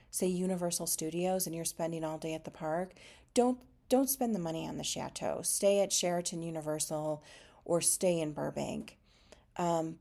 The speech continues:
but if you're gonna be in the hotel a lot and maybe you're hosting people or you're hosting meetings, it's great.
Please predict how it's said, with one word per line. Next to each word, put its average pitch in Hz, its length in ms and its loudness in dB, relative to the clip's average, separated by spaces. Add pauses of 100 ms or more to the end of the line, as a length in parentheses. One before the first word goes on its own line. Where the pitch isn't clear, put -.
but 220 460 6
if 180 140 -2
you're 233 120 4
gonna 285 160 2
be 208 160 0
in 185 120 -2
the 180 60 -4
hotel 185 500 -2
a 190 100 -2
lot 185 460 -2 (300)
and 160 160 -2
maybe 170 240 -2
you're 160 140 -2
hosting 196 600 -2
people 196 480 0
or 165 60 0
you're 165 180 -6
hosting 175 500 -4
meetings, 185 580 -2 (440)
it's 202 400 4 (160)
great. 143 580 -2